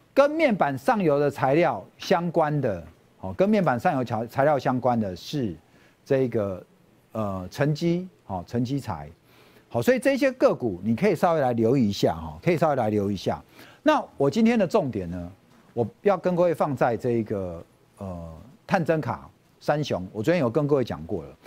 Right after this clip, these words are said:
我想集团作战股，我们就先讲到刚刚。如果你，你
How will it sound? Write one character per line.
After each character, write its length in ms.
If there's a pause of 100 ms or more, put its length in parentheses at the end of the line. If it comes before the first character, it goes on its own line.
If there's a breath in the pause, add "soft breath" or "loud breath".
(300 loud breath)
我 80
想 140
集 100
团 160
作 120
战 180
股， 180
我 120
们 120
就 140
先 420 (220)
讲 160
到 100
刚 220
刚。 220
如 120
果 160
你， 280 (1080 soft breath)
你 380